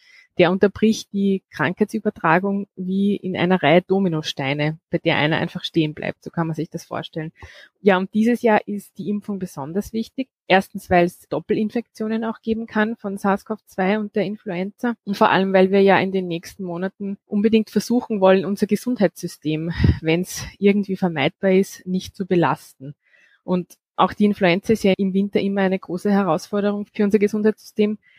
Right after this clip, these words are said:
Also da sind zum Beispiel in der letzten Saison dreihunderttausend Menschen in Österreich an der Influenza erkrankt. Es gab tausend Todesfälle und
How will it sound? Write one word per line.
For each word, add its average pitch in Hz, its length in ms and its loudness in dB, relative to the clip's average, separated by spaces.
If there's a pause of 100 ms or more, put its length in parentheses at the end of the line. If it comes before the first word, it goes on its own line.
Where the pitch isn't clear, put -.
(140)
Also 185 200 2
da 190 120 0
sind 208 220 -6
zum 208 140 -6
Beispiel 185 360 -2
in 190 100 -4
der 185 240 2
letzten - 400 -4
Saison 196 500 -6 (320)
dreihunderttausend 185 800 2
Menschen 170 400 -8
in 202 120 -4
Österreich 202 460 -2
an 208 60 0
der 208 120 -2
Influenza 190 520 -8
erkrankt. 196 460 -8
Es - 160 -10
gab - 140 -8 (280)
tausend 175 400 -6
Todesfälle 214 720 -2
und 185 220 -8